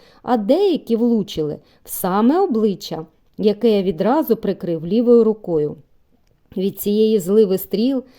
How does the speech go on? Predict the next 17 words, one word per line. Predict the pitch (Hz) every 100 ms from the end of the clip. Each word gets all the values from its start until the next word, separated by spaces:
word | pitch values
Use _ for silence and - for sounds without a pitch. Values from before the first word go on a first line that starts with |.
| - -
я | 214 220
аж | 202
заревів | 151 240 269 262 226 160
з | -
болю | 147 208 330 254
і | 254
знову | 196 202 302 349
почав | 330 320 330 285
робити | 277 240 262 247
спроби | - 240 294 262
звільнитися. | 233 254 330 339 330 - 151 - 175 _ _ _
Чоловічки | - 185 180 170 190 -
тоді | 254 285 254
випустили | 262 220 - - 277 277
ще | 294 -
більше | 370 214 214 214
стріл, | 208 - 202